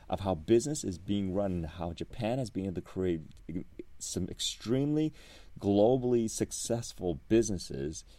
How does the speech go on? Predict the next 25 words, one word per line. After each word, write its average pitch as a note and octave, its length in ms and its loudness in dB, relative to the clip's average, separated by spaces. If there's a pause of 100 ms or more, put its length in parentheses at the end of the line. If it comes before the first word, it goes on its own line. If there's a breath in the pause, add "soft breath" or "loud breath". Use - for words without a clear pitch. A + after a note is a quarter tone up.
(120)
in F2+ 100 -4
a F2 60 0
variety F2+ 460 4
of A2+ 80 -2
different F#2+ 340 -2
industries, F2+ 840 -6 (1000)
you'll A2+ 180 2
find C3+ 580 0
that, E2+ 360 -2 (440)
you G2+ 80 -4
know, F2 160 -2 (100)
everything C#3 500 4
that G#2+ 180 -2
this C3+ 180 0
country A2 540 -4
needs D#2+ 720 -2
to - 160 -8
nurture F#2 560 -4
and G#2 180 -4
cultivate F2 540 -4
successful - 640 -6
entrepreneurs F2+ 840 -6 (420 loud breath)
are E2+ 240 -2
all F2+ 420 4 (360)
right D2+ 400 -4